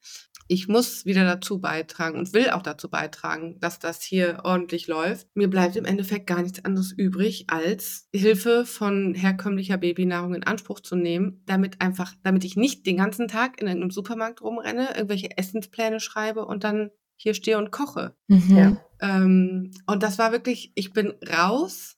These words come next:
Speaker 1: hab mein Handy genommen, hab meinen Mann angerufen. Man muss dazu sagen, mein Mann ist Koch.
Speaker 3: Ah.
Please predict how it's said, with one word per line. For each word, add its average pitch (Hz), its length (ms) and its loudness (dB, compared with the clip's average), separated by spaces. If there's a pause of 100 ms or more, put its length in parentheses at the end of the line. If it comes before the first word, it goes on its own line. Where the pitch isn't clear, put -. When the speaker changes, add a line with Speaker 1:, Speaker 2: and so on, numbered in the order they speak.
Speaker 1:
hab 208 180 -2
mein 190 140 2
Handy 233 340 0
genommen, 247 420 -4
hab 196 140 -6
meinen 185 160 2
Mann 202 160 2
angerufen. 214 400 -4
Man 214 80 0
muss 190 100 -4
dazu 196 180 -14
sagen, 196 160 -2
mein 190 140 2
Mann 185 140 4
ist 175 120 -4
Koch. 247 260 -2 (400)
Speaker 3:
Ah. 214 560 2